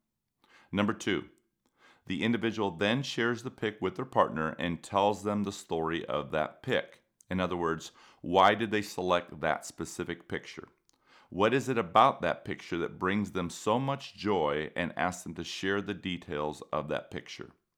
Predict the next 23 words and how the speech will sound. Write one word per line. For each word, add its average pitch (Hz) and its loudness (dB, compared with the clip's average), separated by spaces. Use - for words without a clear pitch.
Next, - -4
switch - -2
and 90 -4
have 98 2
the 82 -2
other 87 0
partner 82 0
share 85 0
their 127 0
pic 87 -4
and 90 -4
tell 101 -2
that 202 -6
story. - -6
What 113 6
I've 117 6
learned 175 4
is 92 2
that 90 2
when 92 -2
given 120 0
ample 110 0
time, 90 -2